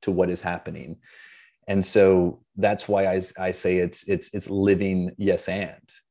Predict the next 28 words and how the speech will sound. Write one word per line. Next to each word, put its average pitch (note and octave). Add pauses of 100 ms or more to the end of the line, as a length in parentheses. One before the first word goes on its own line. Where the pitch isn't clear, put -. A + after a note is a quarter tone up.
(480)
And G#2 (280)
so -
when G#2+
I -
work G#2
with G2+
athletes, G2
or F#2
when F#2
I F2
just F2
work F#2
with F2
people G2+
in F2
any, F#2
in F#2
any G#2
field F2+
or D#2+
industry, F2
it's, A2
it's, G#2
it's A2+
developing A2
that F#2
mindset F#2
of F2